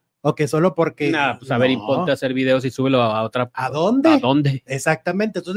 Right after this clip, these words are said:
Speaker 1: las plataformas, y en este caso Televisa,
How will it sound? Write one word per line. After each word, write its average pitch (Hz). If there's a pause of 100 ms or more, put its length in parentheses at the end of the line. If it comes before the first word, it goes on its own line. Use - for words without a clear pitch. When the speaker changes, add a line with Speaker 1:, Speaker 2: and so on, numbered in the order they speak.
Speaker 1:
las 180
plataformas, 185 (280)
y 160
en 165
este 190
caso 175
Televisa, 160